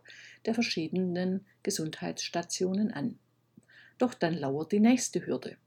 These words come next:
Ein übergroßer innerer Schweinehund verhindert die Umsetzung gesundheitsförderlicher Vorsätze. Auf die nächste Hürde, die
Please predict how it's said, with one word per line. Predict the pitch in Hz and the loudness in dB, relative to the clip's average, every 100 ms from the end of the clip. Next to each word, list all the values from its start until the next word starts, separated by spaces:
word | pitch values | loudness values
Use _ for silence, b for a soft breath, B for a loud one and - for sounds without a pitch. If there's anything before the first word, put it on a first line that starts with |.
| _ _ _ _ - | _ _ _ _ -10
Ein | 151 - - | -8 -6 6
übergroßer | 233 254 247 - 139 147 - - - | 8 10 6 2 -2 0 0 -2 -2
innerer | 160 180 131 | -2 -2 -4
Schweinehund | - - 135 185 190 240 254 B B B B | -8 -6 -2 2 8 8 6 B B B B
verhindert | 160 170 160 185 | 0 2 0 0
die | 202 | -2
Umsetzung | 147 156 160 160 - 214 | -2 -4 -2 -2 2 4
gesundheitsförderlicher | 214 - 143 143 170 - - 185 190 196 214 | 4 0 -4 -4 -6 -6 -2 0 0 0 0
Vorsätze. | 214 - - - - - - - _ _ _ - B B B B B _ - | -4 -4 -4 -6 -10 -14 -14 -20 _ _ _ -20 B B B B B _ 2
Auf | 190 | 4
die | 208 | 8
nächste | 214 277 277 180 | 10 10 6 -4
Hürde, | 165 160 165 220 - - | -2 0 4 4 2 -6
die | 185 165 | -4 -4